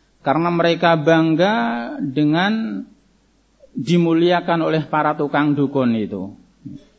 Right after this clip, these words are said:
Para tukang dukun menyembelih, dipersembahkan kepada para setan.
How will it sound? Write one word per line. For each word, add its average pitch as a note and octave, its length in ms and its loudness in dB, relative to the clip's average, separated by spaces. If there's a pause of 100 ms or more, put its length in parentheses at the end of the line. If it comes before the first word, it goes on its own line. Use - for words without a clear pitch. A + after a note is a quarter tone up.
(420)
Para B2+ 240 -4
tukang C3+ 240 0
dukun C#3 400 0
menyembelih, D3+ 720 0
dipersembahkan C#3 720 -2
kepada C3+ 320 -2
para C3 240 -4
setan. A2+ 640 -6